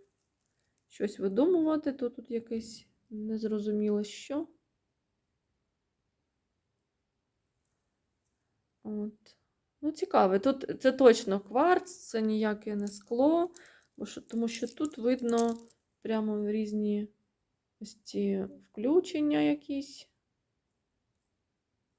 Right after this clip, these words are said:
І їх багато, і багато. От. Наступний агат. Агат тонований,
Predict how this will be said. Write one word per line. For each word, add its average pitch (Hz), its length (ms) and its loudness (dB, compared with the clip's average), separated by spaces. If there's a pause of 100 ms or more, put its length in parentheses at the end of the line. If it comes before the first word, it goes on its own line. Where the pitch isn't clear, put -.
(480)
І 202 120 -6
їх 196 360 0
багато, 277 1000 2 (1000)
і 196 100 -4
багато. 196 760 -8 (1600)
От. - 320 -6 (1700)
Наступний 330 800 4 (200)
агат. 226 520 0 (180)
Агат 277 480 2
тонований, 370 760 6